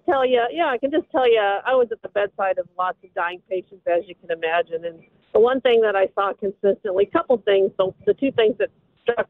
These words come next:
me when I was listening to what you're talking about was that they do reach out to people. If they're verbal, they'll actually say their names. And then the people in the room can say, "Oh, well, that was somebody who died a long time ago," or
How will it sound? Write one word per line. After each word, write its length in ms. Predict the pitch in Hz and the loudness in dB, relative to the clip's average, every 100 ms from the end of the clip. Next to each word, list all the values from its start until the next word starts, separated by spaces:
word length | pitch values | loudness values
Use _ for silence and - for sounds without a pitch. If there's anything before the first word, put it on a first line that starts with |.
| 214 | -6
me 80 | |
when 160 | 185 185 | -2 0
I 80 | 180 | 2
was 140 | 180 | 2
listening 380 | 202 196 - 180 | 2 0 0 0
to 60 | 170 | 0
what 140 | 175 | 0
you're 100 | 175 | -2
talking 400 | 165 180 175 180 | -4 -4 -4 -4
about 320 | 165 165 165 - | -4 -2 -2 0
was 140 | 165 - _ _ _ - | -2 -2 _ _ _ -2
that 140 | 220 233 | 0 2
they 120 | 226 | 0
do 220 | 220 294 | 0 0
reach 220 | 269 233 | 2 2
out 160 | 202 196 | 0 -2
to 40 | - _ _ - | -6 _ _ -6
people. 300 | 214 - 185 | -6 -2 -2
If 140 | 196 | 0
they're 200 | 247 226 | 0 0
verbal, 560 | 214 277 302 262 240 247 _ _ _ _ 214 | 0 0 0 0 0 -2 _ _ _ _ -4
they'll 140 | 233 | -4
actually 420 | 233 247 - 240 - | -2 -4 -2 -2 0
say 180 | 226 208 | 0 2
their 160 | 202 | 0
names. 480 | 185 196 190 175 151 - _ _ _ _ _ _ _ _ 190 | 0 0 0 -2 -6 -20 _ _ _ _ _ _ _ _ -2
And 120 | 196 | 2
then 160 | 202 196 | 4 2
the 80 | |
people 320 | 202 247 240 208 | 2 0 2 2
in 60 | |
the 80 | 196 | 4
room 180 | 202 214 | 4 2
can 220 | 208 185 165 | 0 -4 0
say, 180 | 185 170 | 0 2
"Oh, 180 | 196 196 | 4 2
well, 140 | 196 | 2
that 220 | 180 185 185 | 0 0 -2
was 120 | 175 _ | -6 _
somebody 300 | 190 180 180 196 180 _ - | -4 -2 -2 0 -2 _ -12
who 160 | 180 | -8
died 240 | 190 170 175 | -2 -2 2
a 40 | |
long 260 | 170 170 175 | 0 2 0
time 320 | - 170 170 | -2 -2 0
ago," 300 | 170 170 165 | 0 2 4
or 120 | 165 | 2